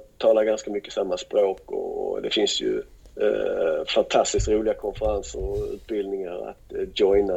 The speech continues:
och så. Så att, ehm, och vi har ju föreningar, Svein,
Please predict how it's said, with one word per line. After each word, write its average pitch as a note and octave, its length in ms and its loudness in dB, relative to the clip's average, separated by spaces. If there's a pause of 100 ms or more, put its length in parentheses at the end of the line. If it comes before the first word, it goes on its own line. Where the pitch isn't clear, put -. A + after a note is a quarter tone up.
och - 100 -4
så. G2 240 0
Så - 140 -4
att, - 120 -6 (760)
ehm, F#2+ 600 0 (380)
och A2 140 -4
vi A2 40 4
har G#2 200 6
ju G2 280 -2 (600)
föreningar, G#2+ 500 -4
Svein, A2 640 -4